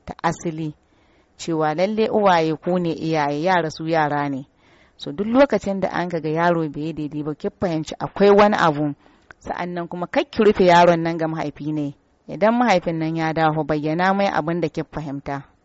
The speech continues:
So da shi ma ya shigo don ku haɗa hannu da ke da shi, ku ga ya za ku magance laluran nan. In kun ka fahimci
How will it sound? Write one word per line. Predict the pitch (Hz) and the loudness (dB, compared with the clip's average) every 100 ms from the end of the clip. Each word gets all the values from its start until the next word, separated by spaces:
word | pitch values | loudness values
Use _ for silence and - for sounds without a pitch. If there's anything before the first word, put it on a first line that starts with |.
| _ - | _ -14
So | - 180 | -8 -6
da | 151 | -6
shi | - 170 | -6 -8
ma | 175 185 180 | -2 2 2
ya | 151 | 2
shigo | - 170 196 240 - - - - | 0 4 4 4 0 -20 -20 -12
don | 160 185 | -6 -6
ku | 180 170 | -6 -6
haɗa | - 170 | -2 -2
hannu | - 165 170 175 | -2 -4 -2 -4
da | 160 151 | -4 -8
ke | - 226 240 | -2 4 6
da | 190 165 | 6 0
shi, | - 151 151 _ _ _ _ - | -2 -6 -8 _ _ _ _ -10
ku | 160 | -2
ga | 180 | 2
ya | 170 151 | 4 4
za | 165 165 | 2 2
ku | - | 0
magance | 156 156 151 147 - 151 147 | -4 -4 -2 -6 -6 -6 -4
laluran | 143 143 147 139 | -4 -4 -4 -4
nan. | 135 139 _ _ _ _ | -6 -10 _ _ _ _
In | - 269 | -2 0
kun | 415 | 0
ka | - - | 0 0
fahimci | 202 180 - 165 | 0 -2 -4 -8